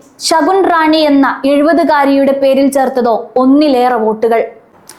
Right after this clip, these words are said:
തിരിച്ചറിയലിനായി ഉപയോഗിക്കേണ്ട നാലായിരത്തി ഒരുന്നൂറ്റി മുപ്പത്തിരണ്ട് ഫോട്ടോകൾ അപ്ലോഡ് ചെയ്തതാകട്ടെ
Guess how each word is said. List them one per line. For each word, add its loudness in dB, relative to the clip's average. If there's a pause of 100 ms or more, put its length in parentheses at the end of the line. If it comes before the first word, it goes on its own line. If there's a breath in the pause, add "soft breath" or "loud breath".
(440 loud breath)
തിരിച്ചറിയലിനായി 0
ഉപയോഗിക്കേണ്ട 0 (280)
നാലായിരത്തി 0
ഒരുന്നൂറ്റി 0
മുപ്പത്തിരണ്ട് 0
ഫോട്ടോകൾ 0 (220)
അപ്ലോഡ് 0 (100)
ചെയ്തതാകട്ടെ 0